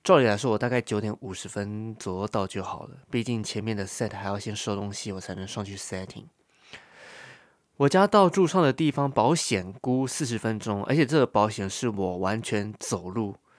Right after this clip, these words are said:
走得很轻松，然后也不用怕捷运赶不上的时间，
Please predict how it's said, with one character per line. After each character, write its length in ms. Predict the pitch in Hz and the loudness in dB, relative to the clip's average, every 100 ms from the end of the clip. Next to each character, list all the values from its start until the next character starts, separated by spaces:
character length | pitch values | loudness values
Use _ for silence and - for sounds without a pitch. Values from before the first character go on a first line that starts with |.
| _ _ _ | _ _ _
走 160 | - 110 | -2 0
得 80 | 104 | 0
很 240 | - 101 | -2 -2
轻 300 | - 139 139 | -2 -2 -2
松， 460 | 139 - 135 135 131 | -2 2 2 2 0
然 60 | 113 | 0
后 60 | |
也 60 | 120 | 0
不 120 | 101 | 0
用 180 | 107 117 | 0 0
怕 480 | 113 123 104 95 92 _ _ _ _ _ _ _ _ | 0 4 4 2 -4 _ _ _ _ _ _ _ _
捷 200 | - 107 | -2 2
运 500 | 127 127 107 98 110 _ | 2 2 0 -4 -10 _
赶 140 | - | -4
不 80 | 185 | -2
上 460 | 110 123 101 92 123 - - - _ - | 0 2 2 -2 -10 -14 -16 -20 _ -8
的 80 | |
时 200 | 101 - | -6 -6
间， 380 | 95 101 95 98 | -6 -6 -6 -8